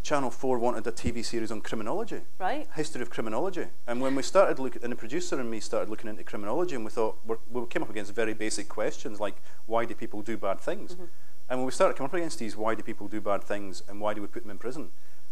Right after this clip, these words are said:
Speaker 1: Um, or, or should we do other things other than put them in prison? We realised that we weren't talking about criminology anymore. We were talking about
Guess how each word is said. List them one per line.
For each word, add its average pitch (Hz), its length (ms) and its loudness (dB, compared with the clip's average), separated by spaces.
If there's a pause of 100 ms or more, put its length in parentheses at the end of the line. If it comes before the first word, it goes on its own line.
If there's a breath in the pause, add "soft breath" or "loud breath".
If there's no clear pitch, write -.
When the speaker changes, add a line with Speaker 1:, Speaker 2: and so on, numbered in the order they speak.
Speaker 1:
Um, 113 640 2
or, 110 240 2
or 107 240 2
should 117 200 0
we 110 60 0
do 110 300 0
other 123 160 0
things 131 240 -2
other 143 120 0
than 127 100 -2
put 127 140 -2
them 107 100 -2
in 101 80 -2
prison? 95 340 0
We 110 120 -2
realised 131 400 0
that 113 100 0
we 113 60 0
weren't 120 260 0
talking 120 260 0
about 117 160 0
criminology 123 540 -2
anymore. 104 320 -2
We 98 100 -2
were 101 140 -2
talking 107 320 0
about 98 260 0